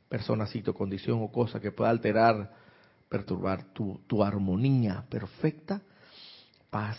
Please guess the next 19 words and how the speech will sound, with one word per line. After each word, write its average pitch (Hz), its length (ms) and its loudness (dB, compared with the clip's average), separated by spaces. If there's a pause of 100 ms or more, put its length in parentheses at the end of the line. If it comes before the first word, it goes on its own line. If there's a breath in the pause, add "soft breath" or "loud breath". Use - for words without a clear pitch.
(140)
aquíétate. - 720 -8
Entonces, - 1000 2 (600)
para 117 220 6
ya 147 300 8
aterrizar 139 720 4
en 143 160 2
esto, 147 360 0 (100)
este 151 400 4
taller 139 460 8
de 143 100 6
aquietamiento 147 920 2 (360 loud breath)
nos 123 340 4
ayuda, 151 840 6 (420 loud breath)
contribuye 113 800 2
enormemente 127 1000 2
a 107 100 -8
que - 120 -8
efectivamente 110 800 0 (760 soft breath)
esos 120 460 2